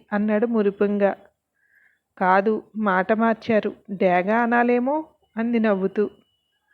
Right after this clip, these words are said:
"అవునురా, డేగా వాడు కాదు, నువ్వే. అక్కడ అందరికీ నా కూతురు చుక్కలు చూపించాలి,"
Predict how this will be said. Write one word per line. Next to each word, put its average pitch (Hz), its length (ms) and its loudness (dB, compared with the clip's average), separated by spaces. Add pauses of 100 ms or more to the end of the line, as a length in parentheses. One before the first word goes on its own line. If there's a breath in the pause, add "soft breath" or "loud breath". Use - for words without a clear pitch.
(280)
"అవునురా, 196 600 0 (280)
డేగా 196 440 0
వాడు 208 300 2
కాదు, 214 360 0 (240)
నువ్వే. 196 420 0 (1040 soft breath)
అక్కడ 190 300 0
అందరికీ 208 560 -2
నా 220 180 0
కూతురు 214 460 -2
చుక్కలు 247 420 -2
చూపించాలి," 226 680 0